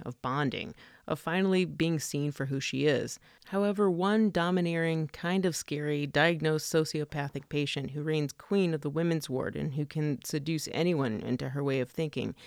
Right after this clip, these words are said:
has a bit of an influence on Susanna. In this version of Kaysen's story, Susanna must dive into the darker depths before she can emerge to find her inner strength.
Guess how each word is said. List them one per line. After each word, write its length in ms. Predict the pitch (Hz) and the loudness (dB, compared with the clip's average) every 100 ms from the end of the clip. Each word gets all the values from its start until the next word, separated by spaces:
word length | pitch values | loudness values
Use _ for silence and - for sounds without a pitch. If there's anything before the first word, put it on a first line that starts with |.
| - - | -20 -10
has 200 | - 190 | -2 0
a 40 | 202 | 2
bit 160 | 220 | 4
of 80 | 214 | 6
an 80 | 208 | 6
influence 600 | 202 185 147 120 - - | 6 4 0 -2 -4 -6
on 140 | - | -4
Susanna. 560 | 143 143 131 104 87 - _ _ - | -2 -2 0 -2 -2 -4 _ _ 0
In 160 | 170 | 4
this 180 | 185 190 | 4 4
version 340 | 180 170 165 | 2 2 2
of 140 | 156 143 | 0 -2
Kaysen's 460 | - 147 151 143 | -2 -2 -2 -4
story, 440 | - 151 139 - - - - - | -2 -2 0 -2 -4 -12 -20 -8
Susanna 420 | 170 151 160 165 | -4 -2 0 0
must 300 | 160 147 - | 0 -2 -4
dive 340 | 151 151 156 | -2 0 -2
into 240 | - 147 143 | -2 -6 -6
the 120 | 139 | -6
darker 420 | 143 143 151 170 | -2 -4 -2 -4
depths 520 | 147 135 - - - - - | -2 -2 -4 -8 -14 -14 -16
before 300 | - 139 147 | -10 -4 -4
she 160 | 139 - | -4 -4
can 140 | 151 | -4
emerge 540 | 147 143 135 - - - | -4 -2 -2 -2 -6 -12
to 100 | 151 | -10
find 320 | - 113 120 | -4 -4 -4
her 200 | 131 127 | -4 -6
inner 280 | 123 123 123 | -4 -4 -6
strength. 540 | - - - - - | -8 -10 -10 -14 -20